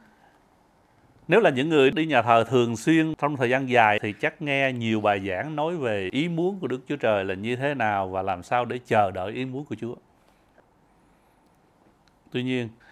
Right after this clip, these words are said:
đối với những ai đến với Mitchell mà đặt hai cái vấn đề đó ra và chia sẻ với anh, thì theo kinh nghiệm của Mitchell,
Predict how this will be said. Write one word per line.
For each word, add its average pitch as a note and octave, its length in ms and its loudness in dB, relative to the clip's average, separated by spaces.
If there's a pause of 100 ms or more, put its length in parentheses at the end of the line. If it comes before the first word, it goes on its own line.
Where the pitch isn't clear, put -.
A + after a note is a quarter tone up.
(300)
đối C#3+ 120 0
với D#3+ 100 2
những B2+ 200 -2
ai B2+ 240 2
đến C3 220 0
với D#3 100 -6
Mitchell B2 460 0
mà G2+ 360 -2 (120)
đặt G#2 200 -6
hai C3+ 300 0
cái B2+ 80 -6
vấn D3+ 220 -6
đề G#2+ 220 0
đó A2 160 -2
ra A#2 320 2 (100)
và G2 160 -8
chia A#2 200 -6
sẻ G2 180 -4
với A2 100 -8
anh, G#2 120 -12
thì F#2+ 300 -6
theo A#2+ 120 -4
kinh A#2+ 180 0
nghiệm G#2 160 0
của A2+ 60 -6
Mitchell, A2+ 340 -4